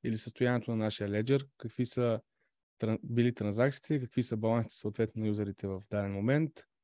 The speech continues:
Той се грижи за комуникацията между всички други нодове, тази peer-to-peer система, за която говорим.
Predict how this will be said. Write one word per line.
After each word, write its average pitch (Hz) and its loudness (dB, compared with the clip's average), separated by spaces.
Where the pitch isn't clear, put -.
Той 135 6
се - -4
грижи 127 4
за 117 0
комуникацията 120 0
между 110 0
всички 131 -2
други 117 2
нодове, 104 0
тази 107 0
peer-to-peer 110 2
система, 104 -4
за 107 -6
която 101 -4
говорим. 147 2